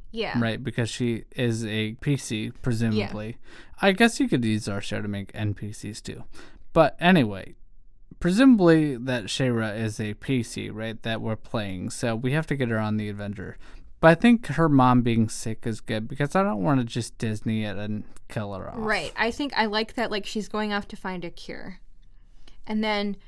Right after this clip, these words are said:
Speaker 1: after she finds the cure, brings it back, she's gonna wanna stay out because she's like, "Look at all these stories that I can learn about," whatever. Like, I think she's multi-classing into Bard, to be honest.
Speaker 2: Yeah, she definitely might. I mean, with the thing we just painted, yes, she seems like a Bard.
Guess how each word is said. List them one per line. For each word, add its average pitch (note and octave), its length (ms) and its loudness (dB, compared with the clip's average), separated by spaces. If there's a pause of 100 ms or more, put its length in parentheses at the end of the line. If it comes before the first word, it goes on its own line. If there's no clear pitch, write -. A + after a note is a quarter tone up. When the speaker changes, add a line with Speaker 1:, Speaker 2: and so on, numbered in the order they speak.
(120)
Speaker 1:
after A3 240 -2
she - 120 -4
finds A3+ 340 -2
the A3 60 -8
cure, G#3+ 160 -4
brings G3 240 -6
it F#3+ 80 -12
back, G3+ 240 -4
she's G#3+ 200 -6
gonna G#3+ 180 -2
wanna G3 180 -4
stay C#4+ 300 -6
out G3+ 140 2
because G#3 240 -8
she's A3+ 180 -10
like, G3+ 180 -4
"Look G3+ 220 -8
at B3 80 -4
all A#3+ 140 2
these G#3+ 200 -4
stories F#3+ 580 -4
that F#3 120 -4
I F3 100 -2
can E3+ 260 -10
learn F#3+ 260 -4
about," F#3 340 -6
whatever. E3+ 320 -8
Like, C#3+ 240 -10
I G3 160 -2
think F#3+ 160 -6
she's F3+ 160 -10
multi-classing F3 640 -10
into D3+ 180 -12
Bard, D#3 320 -8
to G3 100 -12
be F#3+ 140 -6
honest. F#3 560 -10
Speaker 2:
Yeah, G#2 340 0 (120)
she B2+ 160 -2
definitely A2 500 -4
might. G#2+ 420 -2
I A#2+ 100 0
mean, A#2 340 4
with A#2 220 -2
the A#2 320 -2
thing D3 340 6
we A#2+ 140 4
just A2 200 -4
painted, G#2 560 -4
yes, F#2+ 400 -8
she A2 140 -6
seems - 380 -8
like - 120 -10
a - 40 -20
Bard. G#2 320 -6